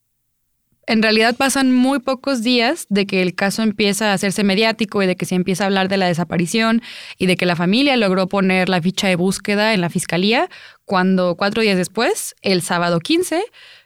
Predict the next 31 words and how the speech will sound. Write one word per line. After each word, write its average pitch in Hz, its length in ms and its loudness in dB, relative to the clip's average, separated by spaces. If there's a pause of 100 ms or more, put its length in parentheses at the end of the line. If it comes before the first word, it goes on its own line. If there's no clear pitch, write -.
(200)
pues 185 320 0
el 185 140 0
cuerpo 190 360 -2
de 180 220 2
Fátima 233 800 0
aparece 180 1200 -2 (380)
a 170 320 -2 (160)
menos 185 240 0
de 185 80 -6
cinco 196 320 -2
kilómetros 180 540 -2
de 170 80 -2
la 165 100 -2
escuela, 220 480 -2 (520)
em, 165 460 0
pues 170 160 -4
dentro 185 280 0
de 175 60 0
una 175 120 0
bolsa 254 520 -2 (100)
y 214 360 2
con 170 760 0 (360)
signos 202 480 0
de 185 120 0
que 175 100 -4
había 175 280 2
sido 175 840 0 (220)
víctima 196 640 0
de 160 240 0
abuso 170 240 -2
sexual. - 380 -6